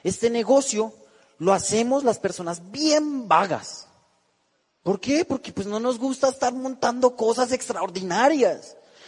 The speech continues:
O sea, yo no me vería yo con un local, con empleados, con inventario. No, uy, no, qué jartera. Economía de lo complicado. Economía de lo sencillo.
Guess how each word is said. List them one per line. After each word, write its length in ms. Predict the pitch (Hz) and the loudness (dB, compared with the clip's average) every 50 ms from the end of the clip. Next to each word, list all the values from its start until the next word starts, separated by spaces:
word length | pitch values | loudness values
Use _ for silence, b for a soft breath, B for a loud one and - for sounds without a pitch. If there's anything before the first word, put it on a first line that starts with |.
| B B | B B
O 40 | B - | B -2
sea, 80 | 220 | 2
yo 100 | 214 269 | 2 4
no 120 | 277 302 302 | 4 6 6
me 160 | 311 320 320 | 6 6 8
vería 480 | 320 302 262 233 247 254 269 277 269 | 8 8 8 8 8 8 6 6 6
yo 520 | 262 - 277 277 240 220 233 254 - - - - - - - _ _ _ _ _ _ _ _ _ | 6 8 10 10 10 10 10 8 0 -6 -16 -20 -20 -20 -20 _ _ _ _ _ _ _ _ _
con 160 | - 214 220 208 | 0 0 2 2
un 180 | 208 208 214 | 0 2 10
local, 600 | 226 240 233 240 - - 147 156 165 190 220 220 - | 10 10 10 10 2 2 2 4 4 4 4 4 6
con 180 | 220 220 214 | 4 4 6
empleados, 800 | 214 208 202 - 208 185 165 151 147 156 175 196 214 226 220 214 214 | 4 -2 2 4 4 6 8 8 8 8 8 8 8 8 6 4 2
con 140 | - 214 | -2 -2
inventario. 600 | 196 185 185 175 165 165 156 170 165 180 196 208 202 | -2 -2 -2 -2 -2 -2 0 0 0 2 0 0 0
No, 80 | 208 | 0
uy, 200 | 233 311 403 403 392 330 | 0 0 -2 -2 -4 -6
no, 240 | 202 165 131 143 | -6 -6 -8 -8
qué 180 | - - 147 123 | -8 -10 -12 -12
jartera. 560 | 127 - - - _ - 135 117 - - - _ _ _ _ _ | -10 -12 -12 -12 _ -14 -14 -14 -14 -20 -20 _ _ _ _ _
Economía 420 | - - - 160 151 151 147 143 | -12 -4 -2 -2 -2 0 -2 -2
de 60 | 139 143 | 0 -2
lo 100 | 151 - | -2 -4
complicado. 600 | - 160 160 156 165 - 196 190 180 160 127 - b b b b b b b b b b _ _ _ - | -4 -8 -4 -4 -4 2 4 4 4 4 2 -2 b b b b b b b b b b _ _ _ -18
Economía 400 | - - - 143 131 127 123 117 | -16 -10 -8 -8 -6 -6 -6 -6
de 60 | 113 | -6
lo 80 | 117 113 | -6 -6
sencillo. 420 | - 113 107 - - 87 - - | -10 -10 -12 -12 -12 -12 -16 -18